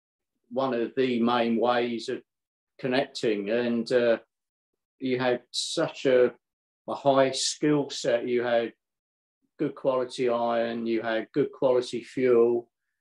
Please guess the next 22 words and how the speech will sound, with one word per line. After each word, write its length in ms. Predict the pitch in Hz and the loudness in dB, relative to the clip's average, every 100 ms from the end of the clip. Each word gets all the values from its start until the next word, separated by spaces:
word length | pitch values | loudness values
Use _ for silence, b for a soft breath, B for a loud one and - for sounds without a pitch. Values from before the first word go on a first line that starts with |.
| _ - | _ -8
and 540 | 127 123 120 120 113 | -4 -4 -4 -4 -4
the 120 | 123 117 | -2 0
practitioners 920 | - 135 - - 135 - 123 117 120 | 2 0 0 -2 -2 0 -2 -2 -2
were 80 | 117 | -6
so 500 | - 147 139 127 123 | 0 4 4 4 2
experienced 1080 | 127 - - - 135 127 117 117 117 - 135 | 0 -4 -8 -2 0 2 0 -2 -4 -8 -6
in 400 | 120 117 113 110 | -4 -4 -6 -4
using 640 | 120 135 123 117 98 104 - _ _ _ _ _ - | 0 0 2 0 -2 -4 -10 _ _ _ _ _ -2
those 360 | 123 117 113 | 2 2 2
materials 800 | 113 101 - 139 123 110 107 107 | -2 -2 4 6 6 4 2 0
that 160 | 120 127 | -2 -2
they 200 | 117 117 | -2 0
were 120 | 120 | 0
able 360 | 131 120 110 | 0 0 -2
to 200 | 104 123 123 | -4 -4 -4
execute 720 | 123 - 120 - 117 113 113 - _ _ _ | -4 -8 -14 -4 2 2 2 -4 _ _ _
what 220 | - 131 117 | -2 0 2
we 220 | 139 120 | 2 4
look 280 | 113 113 127 | 4 2 0
at 160 | 113 | -2
as 220 | 113 110 - _ _ | -2 -2 -10 _ _
pretty 640 | - 123 - 120 113 - | -4 -2 0 0 0 -4